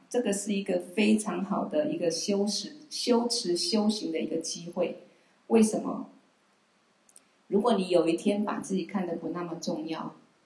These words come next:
你就不会为自己这个我的执着升起很多的烦恼，贪执也不会，嗔恨也不会，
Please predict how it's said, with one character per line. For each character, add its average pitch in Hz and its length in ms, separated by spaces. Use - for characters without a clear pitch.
你 175 160
就 220 140
不 185 120
会 196 220
为 240 280
自 226 180
己 - 340
这 240 120
个 208 100
我 - 340
的 165 140
执 175 260
着 - 240
升 214 300
起 170 240
很 143 240
多 180 140
的 180 100
烦 - 340
恼， - 220
贪 226 280
执 339 220
也 - 160
不 - 220
会， 190 240
嗔 190 300
恨 180 200
也 - 80
不 - 180
会， - 300